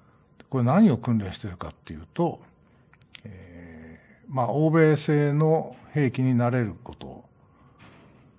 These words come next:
で、まあ、もっと端的に言っちゃえば、<clears throat> え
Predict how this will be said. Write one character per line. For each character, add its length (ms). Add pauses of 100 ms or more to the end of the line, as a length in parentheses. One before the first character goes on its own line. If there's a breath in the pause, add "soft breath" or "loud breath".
で、 240
ま 260
あ、 20
も 160
っ 20
と 100
端 220
的 120
に 80
言 80
っ 40
ち 140
ゃ 40
え 40
ば、 320 (100)
<clears throat> 1120 (240)
え 340